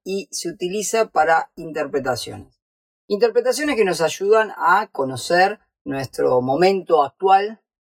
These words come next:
nuestras situaciones que podemos estar viviendo, bloqueos o circunstancias,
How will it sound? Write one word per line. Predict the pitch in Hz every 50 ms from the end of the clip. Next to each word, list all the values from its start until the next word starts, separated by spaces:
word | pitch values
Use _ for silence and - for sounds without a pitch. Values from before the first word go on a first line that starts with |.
| _ _
nuestras | _ 139 135 127 - 135 123 120 -
situaciones | - 131 - 123 120 120 - 156 156 156 151 139
que | - -
podemos | 120 123 123 127 127 120
estar | 123 - - 135 135
viviendo, | 143 160 196 214 214 202 202 196 196 190 196 185
bloqueos | 165 147 139 135 131 - - 185 180 175 175 170 170 170 165 170 165 - - -
o | 127 127 131
circunstancias, | - - 139 131 - 139 135 127 - - 165 165 165 151 - 165 165 165 165 - _